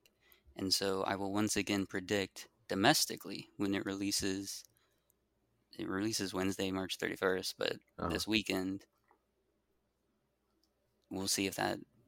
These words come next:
Speaker 1: like, dampens how much it'll get over the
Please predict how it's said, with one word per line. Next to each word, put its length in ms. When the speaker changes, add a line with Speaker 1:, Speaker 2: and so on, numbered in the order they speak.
Speaker 1:
like, 180
dampens 760
how 120
much 220
it'll 160
get 180
over 180
the 260